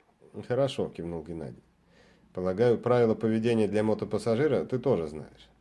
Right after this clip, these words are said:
«Знаю, не беспокойся. Управлению не помешаю. Поедешь так, словно ты один».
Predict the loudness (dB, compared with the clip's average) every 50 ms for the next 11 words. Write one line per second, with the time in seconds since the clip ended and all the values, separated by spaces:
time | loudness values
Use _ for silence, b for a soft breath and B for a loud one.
0 | _ _ _ _ b b b b b b b _ -4 0 2 4 4 4 2 2
1 | 0 -2 -2 -4 0 0 0 0 0 -2 -6 -6 -6 -10 -16 -20 -20 -20 _ -20
2 | -18 -6 -2 0 0 2 2 2 2 2 2 2 0 0 0 -2 -2 -2 -4 -4
3 | -6 -10 -12 -14 -18 _ _ _ _ _ _ _ _ _ -6 -4 -2 -2 -2 -2
4 | -2 -4 0 0 0 0 0 -2 -4 -4 -2 -2 -4 -2 -2 0 0 0 -2 -4
5 | -8 -14